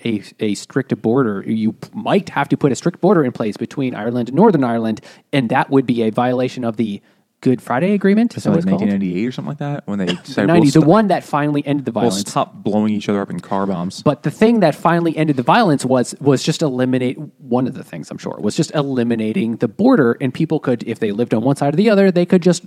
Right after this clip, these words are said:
Speaker 1: travel freely. They could technically, they could just drive from one country to the other. There are no stops, there are no checks. They could live in one sis-, community, live in the other, and that is what stopped the violence, at least one of the things. But because of Brexit,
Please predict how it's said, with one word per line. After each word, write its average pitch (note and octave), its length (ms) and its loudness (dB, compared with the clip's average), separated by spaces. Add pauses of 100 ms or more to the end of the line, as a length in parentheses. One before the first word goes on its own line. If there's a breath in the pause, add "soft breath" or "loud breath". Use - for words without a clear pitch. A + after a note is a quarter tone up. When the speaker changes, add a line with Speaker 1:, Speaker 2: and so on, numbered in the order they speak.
(120)
Speaker 1:
travel C3+ 540 -2
freely. D3+ 480 2
They D3+ 160 2
could E3+ 240 0
technically, E3 600 0 (340 soft breath)
they C#3 100 4
could C3+ 160 2
just B2+ 220 0 (320 soft breath)
drive G#2 360 -2
from A2+ 140 0
one B2 160 2
country D#3+ 260 2
to E3+ 80 -2
the G#3 160 4
other. D#3+ 300 4
There A#2+ 100 2
are A2 60 -2
no G#2+ 140 -2
stops, D3 480 -2
there B2+ 100 -2
are A#2 40 -2
no G#2 140 -2
checks. - 420 -6
They A2+ 100 -4
could G#2+ 260 -6
live G2+ 220 -8
in G2+ 100 -8
one D3+ 240 -2
sis-, - 260 -8 (140)
community, C3+ 460 0
live A2 160 -2
in G#2 40 -2
the A2 160 -4
other, D#3 300 2
and C3 180 -4
that C#3+ 280 -4
is C3 240 0
what A#2 300 -10
stopped - 360 -6
the B2 60 -4
violence, D3 400 2
at G2+ 60 -6
least G2+ 200 -10
one A#2+ 100 -2
of A#2 60 -4
the G2+ 80 -4
things. D#2 260 -8
But - 280 -6
because A#2+ 280 -6
of B2 120 -8
Brexit, E3+ 420 2